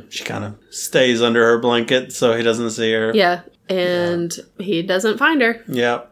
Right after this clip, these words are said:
Speaker 1: And then
Speaker 2: Yes.
Speaker 1: she gets off later.
Speaker 2: She
Speaker 1: She gets off
Speaker 2: says
Speaker 1: the
Speaker 2: he, like, eventually
Speaker 1: She,
Speaker 2: he
Speaker 1: he, he got
Speaker 2: married.
Speaker 1: married, and then
Speaker 2: Yeah, he,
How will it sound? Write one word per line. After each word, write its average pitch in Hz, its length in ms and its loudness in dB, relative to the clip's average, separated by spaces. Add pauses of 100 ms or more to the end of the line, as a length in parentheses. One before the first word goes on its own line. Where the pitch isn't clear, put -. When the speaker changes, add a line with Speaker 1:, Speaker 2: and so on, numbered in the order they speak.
(140)
Speaker 1:
And 170 480 -6 (200)
then 170 320 0
Speaker 2:
Yes. 170 80 -4
Speaker 1:
she 175 180 -4
gets 185 200 -2
off 185 260 0
later. 185 680 2 (200)
Speaker 2:
She 143 60 -6
Speaker 1:
She - 140 0
gets 135 180 2
off 156 60 4
Speaker 2:
says 123 240 4
Speaker 1:
the 131 60 4
Speaker 2:
he, 127 80 6
like, 110 480 -2 (120)
eventually 113 920 0 (200)
Speaker 1:
She, 247 360 -2
Speaker 2:
he - 0 -
Speaker 1:
he, 143 60 -4
he 139 60 0
got 175 80 -2
Speaker 2:
married. 240 380 0 (180)
Speaker 1:
married, 220 600 0
and 190 380 0
then 190 420 0
Speaker 2:
Yeah, 135 120 -10
he, 123 120 -6